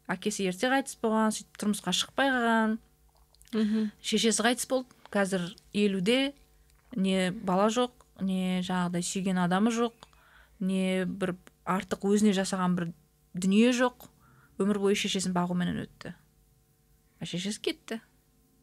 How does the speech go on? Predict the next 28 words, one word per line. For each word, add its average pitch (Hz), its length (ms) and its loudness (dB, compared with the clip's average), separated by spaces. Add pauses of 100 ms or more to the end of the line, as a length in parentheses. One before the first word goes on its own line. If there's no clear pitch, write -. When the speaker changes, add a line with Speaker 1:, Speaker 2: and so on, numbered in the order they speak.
(600)
Speaker 2:
Иә. 226 160 0
Speaker 1:
Ана 190 60 2
жақта 180 340 -2
ол 175 100 -4
не 190 160 -2
болып 190 240 0
жатқанын 185 220 -4
Құдай 208 180 2
білсін, 254 240 -2
бірақ 226 220 0 (460)
дегенменен 240 480 2
ол 214 360 2
өте 220 320 0
эгоистичный 208 560 0
шешім 180 360 -6
болатын. - 360 -10 (640)
Мысалы, - 320 -20
қаншама 220 480 0
әйелдер 190 260 -4
солайынан 202 380 -6
бақытсыз - 340 -8
өтті, - 300 -12
мысалы, - 260 -8
өмірден. - 320 -10 (800)
Speaker 2:
Мысалы, 226 180 4
мен 208 120 8
Speaker 1:
Еркек-, - 180 -2
ол 226 200 2